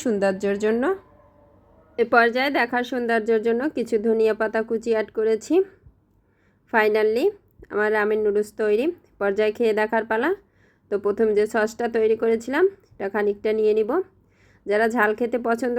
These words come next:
করেন, তারা সসটা পুরোপুরি দিয়েই নুডলসটা এভাবে সাজাতে পারেন। একবারে খাবেন, আর কিন্তু আমরা একটু ঝাল কম পছন্দ করি, এজন্য সস অল্প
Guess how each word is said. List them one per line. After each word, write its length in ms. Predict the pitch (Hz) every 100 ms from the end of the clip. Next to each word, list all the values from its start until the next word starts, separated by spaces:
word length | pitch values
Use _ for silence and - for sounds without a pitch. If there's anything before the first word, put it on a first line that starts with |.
| 233
করেন, 160 | 277 392
তারা 160 | 240 208 214
সসটা 300 | 220 220 277 269
পুরোপুরি 420 | 233 214 208 214 202
দিয়েই 260 | 214 226 294 381 _ _ 220
নুডলসটা 360 | 208 196 202 208
এভাবে 220 | 202 202 214
সাজাতে 380 | 226 208 208 220 214
পারেন। 200 | 233 339 415 _ _ _ _ -
একবারে 380 | 190 202 202 202 226
খাবেন, 240 | 214 302 370
আর 80 | 160 214
কিন্তু 200 | 202 202
আমরা 160 | 190 196 196
একটু 140 | 214 202
ঝাল 160 | 214 208 208
কম 120 | 208 214
পছন্দ 320 | 226 233 240 233
করি, 140 | 247 359 311
এজন্য 200 | 202 202 202
সস 160 | 208 196 196
অল্প 120 | 190